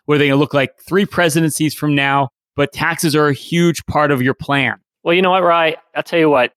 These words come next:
Speaker 2: taxes in the future, chances are, are probably not gonna be at a discount. I think they're probably gonna be higher. So I think if one thing we can probably depend and plan on is the fact that we're gonna be paying more taxes in the future.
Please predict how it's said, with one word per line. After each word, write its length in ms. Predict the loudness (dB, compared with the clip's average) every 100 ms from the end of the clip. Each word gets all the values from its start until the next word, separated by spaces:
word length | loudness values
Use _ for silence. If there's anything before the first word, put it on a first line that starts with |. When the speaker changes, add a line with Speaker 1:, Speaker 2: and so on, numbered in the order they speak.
| _
Speaker 2:
taxes 360 | -4 -2 -2 0
in 60 |
the 60 | 0
future, 360 | 0 -2 -2
chances 400 | -4 -4 -4 -2
are, 200 | 0 2
are 40 | 0
probably 440 | -2 -2 0 0
not 220 | 0 -2
gonna 160 | -2 -8
be 180 | -2 -2
at 80 | -2
a 40 |
discount. 480 | -4 -8 -8 -12 -8
I 60 | -6
think 180 | -6
they're 100 | -6
probably 320 | -6 -2 -2 0
gonna 160 | 0
be 140 | -2 -4
higher. 540 | -2 0 2 0 -2 _ _ _
So 420 | -4 0 2 2 -2
I 60 |
think 260 | -2 -2 -4 -6
if 100 | -4
one 160 | -2 0
thing 160 | 2
we 120 | 2 0
can 120 | -4
probably 460 | 0 -2 0 -2 -4 _ _
depend 380 | -10 -4 0 0
and 140 | -2
plan 280 | -4 -2 0
on 140 | 0
is 120 | -2 -8
the 60 |
fact 300 | -6 -4 -4
that 100 | -6
we're 100 | -8
gonna 180 | -4 -2
be 120 | -2
paying 300 | -2 0 0
more 140 | 0 -2
taxes 380 | -2 -6 -6
in 60 | -10
the 60 | -8
future. 460 | -4 -2 -2 -8